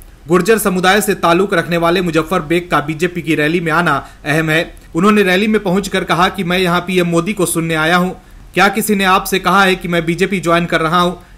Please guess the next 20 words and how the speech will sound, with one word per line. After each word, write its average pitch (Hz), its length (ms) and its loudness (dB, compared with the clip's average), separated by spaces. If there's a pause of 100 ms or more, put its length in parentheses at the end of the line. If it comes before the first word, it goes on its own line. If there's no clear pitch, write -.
(140)
ना 170 140 0
ही 202 140 4
मुझे 190 240 0
किसी 185 260 -4
ने 196 120 0
बीजेपी 185 360 -2
में 175 120 0
आने 175 200 2
के 202 120 -2
लिए 165 180 0
कहा 175 240 2
है 156 180 0 (220)
और 160 140 -2
ना 185 140 -2
ही 196 140 0
मैं 165 160 0
ज्वाइन 170 260 0
करने 165 260 -2
आया 156 200 0
हूँ। 175 200 0